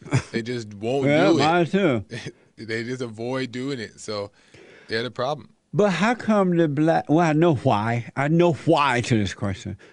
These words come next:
Speaker 2: But I'm just asking Joel for conversation's sake. Why don't black people know with all this stuff that they're doing, this terrorist attack upon America, they are not making friends.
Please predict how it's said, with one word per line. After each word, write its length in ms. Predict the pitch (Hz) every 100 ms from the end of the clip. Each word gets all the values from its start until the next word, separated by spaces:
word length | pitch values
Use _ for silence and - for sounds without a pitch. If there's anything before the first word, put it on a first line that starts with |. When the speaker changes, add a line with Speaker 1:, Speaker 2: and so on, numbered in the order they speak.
| -
Speaker 2:
But 160 | 123 131
I'm 160 | 151
just 200 | 147 143
asking 380 | 127 147 127 135
Joel 420 | 117 139 135 135
for 160 | 120 120
conversation's 760 | - 143 127 - 139 135 127 - _ _
sake. 600 | - - 147 143 - - _ - - - -
Why 240 | 135 165 233
don't 240 | 226 180
black 300 | 156 180 185
people 220 | 180 156
know 260 | 147 160 165
with 160 | 147
all 320 | - 139 170 185
this 180 | 175
stuff 440 | - - 156 156 -
that 180 | 143 135
they're 200 | 139 127
doing, 420 | 101 131 123 110
this 140 | 120
terrorist 360 | - 147 160 156
attack 380 | 139 147 135 127
upon 320 | 117 123 117
America, 680 | 107 117 127 127 110 101 98 - _ - - _ _ _ -
they 160 | 151
are 60 | 196
not 260 | 214 208
making 320 | 175 185 185 156
friends. 600 | - 175 226 101 92